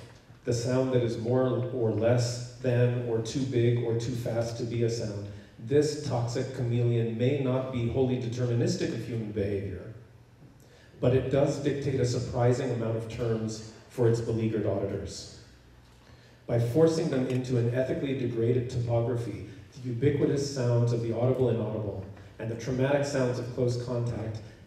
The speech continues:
demonstrate that they are in possession of the power, not us. And lest you think I'm anthropomorphizing these sounds, let's remember that they are always coaxed into existence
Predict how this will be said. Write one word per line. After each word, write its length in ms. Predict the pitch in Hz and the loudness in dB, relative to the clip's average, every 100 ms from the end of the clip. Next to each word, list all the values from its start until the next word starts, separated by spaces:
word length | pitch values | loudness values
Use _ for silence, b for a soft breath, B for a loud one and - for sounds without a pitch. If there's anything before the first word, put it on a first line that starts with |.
| 117 | -2
demonstrate 600 | 139 143 - - 127 120 | 0 0 0 0 0 0
that 300 | 123 - - | -2 -4 0
they 340 | 143 160 151 | 2 4 2
are 160 | 123 117 | 2 2
in 160 | 117 | 2
possession 440 | 120 117 110 120 110 | 2 0 0 -4 -6
of 120 | - | -6
the 60 | |
power, 460 | - - 107 98 - - - 113 | -6 -2 -2 -2 -4 -8 -14 -10
not 220 | 110 120 | -4 -4
us. 500 | - 107 - - - - - - - - B B - | -4 -6 -8 -10 -16 -20 -20 -20 -20 -20 B B -6
And 140 | 127 | 2
lest 240 | 135 143 - | 4 6 4
you 80 | - | 0
think 200 | 143 127 | 0 2
I'm 140 | 123 | 2
anthropomorphizing 960 | 120 120 127 131 117 117 117 120 117 113 | 2 2 2 0 0 0 2 2 0 -2
these 160 | 107 | -4
sounds, 320 | - 113 110 135 | -2 -2 -2 -2
let's 240 | 127 - | -2 0
remember 400 | 131 120 120 120 | 0 4 4 4
that 120 | 117 | 4
they 140 | 117 113 | 4 4
are 120 | 113 | 4
always 500 | 117 131 131 120 - | 4 6 6 2 0
coaxed 320 | 135 131 - | 0 0 -2
into 280 | 131 120 131 | -4 -2 -2
existence 720 | 113 127 120 120 120 - B | 0 -2 -2 -2 -4 -4 B